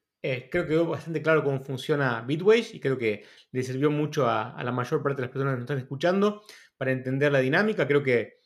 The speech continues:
eh, para muchos seguramente será una, una placentera descu-, eh, descubierta, ¿no? Habrán descubierto, eh, un servicio que les puede ayudar bastante a,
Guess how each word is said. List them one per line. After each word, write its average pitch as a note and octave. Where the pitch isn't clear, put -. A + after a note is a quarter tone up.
eh, A#2
para D3
muchos D#3+
seguramente C#3+
será C3
una, A2+
una C3+
placentera C#3+
descu-, C3+
eh, C3+
descubierta, G#3+
¿no? G3
Habrán C#3+
descubierto, C#3+
eh, B2+
un D3+
servicio D3
que C3
les A#2+
puede C#3+
ayudar C#3
bastante C3+
a, A2